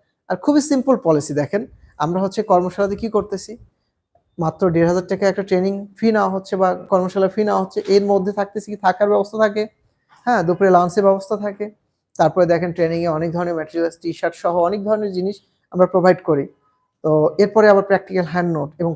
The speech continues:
প্র্যাকটিক্যাল সেশনের জন্য আলাদাভাবে আমরা এই মানে মাঠগুলোকে রেডি করতে হয়। তো সবগুলো মিলে একটা টোটাল প্যাকেজিং কিন্তু মাত্র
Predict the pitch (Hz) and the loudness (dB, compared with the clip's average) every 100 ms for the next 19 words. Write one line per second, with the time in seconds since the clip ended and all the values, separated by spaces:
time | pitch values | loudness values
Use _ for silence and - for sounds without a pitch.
0 | - 165 - - 196 226 196 202 196 247 | 0 -2 -2 -10 4 4 4 0 0 0
1 | 226 226 202 165 180 185 185 185 160 160 | 0 2 4 4 4 4 4 2 2 2
2 | 233 - _ _ _ - 170 165 160 - | 0 -2 _ _ _ -2 2 4 2 -2
3 | _ _ _ _ _ _ 175 165 170 185 | _ _ _ _ _ _ -2 0 2 2
4 | 165 185 180 160 160 165 165 165 147 139 | 4 2 4 2 4 4 2 0 -4 -4
5 | - - _ _ - 180 - 208 220 208 | -6 -16 _ _ -10 -8 2 4 6 4
6 | 277 294 277 262 254 247 220 240 226 202 | 2 2 2 2 2 2 4 4 2 0
7 | 220 214 226 214 214 196 208 _ _ | 0 -4 -4 -4 -4 -6 -8 _ _